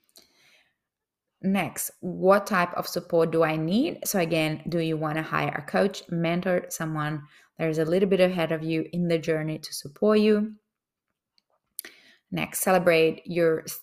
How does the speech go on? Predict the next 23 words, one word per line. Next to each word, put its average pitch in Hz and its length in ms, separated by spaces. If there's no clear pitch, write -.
recent 165 440
success, - 600
no 175 280
matter 151 240
how 151 200
small. 147 520
Write 165 200
down 165 180
at 160 120
least 175 420
three 175 160
things 143 480
that 151 180
you 147 120
did 147 260
well 147 300
and 151 100
acknowledge 151 500
yourself 143 400
for 156 60
your 147 120
hard 147 280
work - 240